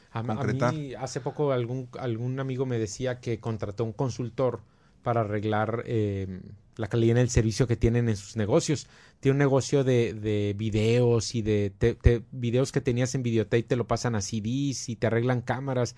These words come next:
Speaker 1: y tiene como unas ocho o diez sucursales. Y le dije, "¿Y quién fue la persona que te ayudó?". Y dijo, "Es un chavo joven", dice, "que ya lo ha hecho en restaurantes, en zapaterías, en sastrerías, en empresas de esas que van y te hacen el jardín y, y etcétera, etcétera". Entonces, es un chavo que ya lo ha hecho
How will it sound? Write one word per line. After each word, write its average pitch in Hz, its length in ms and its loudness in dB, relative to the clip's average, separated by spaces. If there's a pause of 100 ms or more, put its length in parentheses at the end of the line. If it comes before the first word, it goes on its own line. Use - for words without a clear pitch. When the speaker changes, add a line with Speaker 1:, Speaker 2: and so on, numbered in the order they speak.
(120)
Speaker 1:
y 110 100 -10
tiene 156 200 2
como 139 160 -2
unas 139 220 -2
ocho 131 200 -2
o - 40 2
diez 123 160 -2
sucursales. 156 580 -8 (380)
Y 127 80 -4
le 127 60 0
dije, 127 160 -4
"¿Y 120 40 -6
quién 143 220 0
fue - 100 4
la 170 100 4
persona 160 320 0
que 156 120 -4
te 143 80 0
ayudó?". 139 340 0
Y 139 120 -4
dijo, 127 360 -2
"Es 127 140 0
un 170 120 0
chavo 135 380 2 (360)
joven", 123 420 8
dice, 110 240 -4
"que 117 180 2
ya 113 160 8
lo 135 120 10
ha 135 100 8
hecho 131 500 2
en 117 180 0
restaurantes, 120 880 2 (340)
en 123 120 2
zapaterías, 120 920 2 (220)
en 117 140 2
sastrerías, 117 1080 2 (200)
en 123 180 0
empresas 127 380 2
de 135 60 0
esas 135 180 -2
que 139 100 4
van 123 160 6
y 135 60 0
te 135 100 4
hacen 143 200 4
el 131 100 4
jardín 110 600 0
y, 113 140 0
y 104 260 0
etcétera, 123 360 -2
etcétera". 131 220 -4
Entonces, 135 280 0
es 135 160 -2
un 160 100 0
chavo 175 240 0
que 160 100 2
ya 147 140 6
lo 160 100 6
ha 160 40 8
hecho 156 280 0